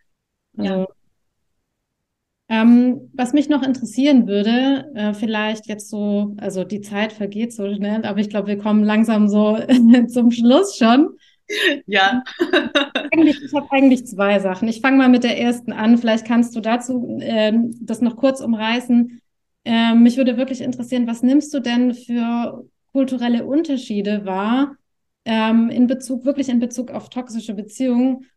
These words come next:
Speaker 1: zwischen, äh, Russland und Deutschland oder vielleicht auch U S A, wenn du dazu was sagen kannst. Aber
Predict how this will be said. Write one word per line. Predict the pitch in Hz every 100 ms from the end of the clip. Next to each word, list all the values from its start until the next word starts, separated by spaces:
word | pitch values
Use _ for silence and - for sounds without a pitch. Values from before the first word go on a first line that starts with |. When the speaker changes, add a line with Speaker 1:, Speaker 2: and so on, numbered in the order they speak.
| _
Speaker 1:
zwischen, | - 240 233 247 240 233
äh, | 233 - 220
Russland | 226 277 277 247 240
und | 226
Deutschland | 220 226 233 190 185 180
oder | 226 226 220 208 - _
vielleicht | 208 202 214 -
auch | 220
U | - 214
S | 208
A, | 202 220 226
wenn | 220
du | 208
dazu | 214 226 -
was | 208 208
sagen | 214 214 208
kannst. | 202 202 202
Aber | 214 202